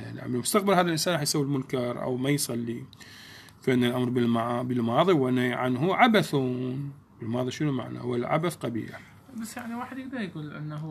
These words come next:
Speaker 2: واحد ي-، يؤم، هو ارتكب مثلًا المنكر،
Speaker 1: إيه.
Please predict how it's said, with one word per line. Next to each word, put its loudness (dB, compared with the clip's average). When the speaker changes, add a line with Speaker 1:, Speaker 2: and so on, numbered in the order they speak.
Speaker 2:
واحد -10
ي-، -6
يؤم، -6
هو -2
ارتكب -4
مثلًا -4
المنكر، -6
Speaker 1:
إيه. -6